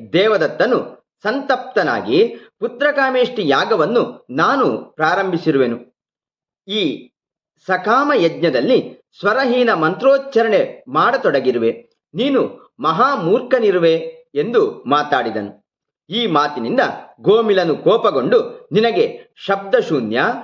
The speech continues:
ಮಹಾಮೂರ್ಖನಾದ ಮಗನು ಜನಿಸುವನು" ಎಂದು ಶಾಪ ಕೊಟ್ಟನು. ತರುವಾಯ, "ಉಸಿರು ಎಳೆದುಕೊಳ್ಳುವಾಗ, ಬಿಡುವಾಗ ಆದ ಸ್ವರಭಂಗದಿಂದ ನಾನು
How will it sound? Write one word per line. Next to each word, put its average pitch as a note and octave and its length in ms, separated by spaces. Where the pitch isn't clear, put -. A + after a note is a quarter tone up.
ಮಹಾಮೂರ್ಖನಾದ G#3 840
ಮಗನು E3+ 420
ಜನಿಸುವನು" E3 680
ಎಂದು F#3+ 420
ಶಾಪ D3+ 320
ಕೊಟ್ಟನು. A#2+ 560
ತರುವಾಯ, G#2+ 500
"ಉಸಿರು C4+ 340
ಎಳೆದುಕೊಳ್ಳುವಾಗ, D#3 840
ಬಿಡುವಾಗ A3+ 540
ಆದ G3 240
ಸ್ವರಭಂಗದಿಂದ A3 800
ನಾನು D3 640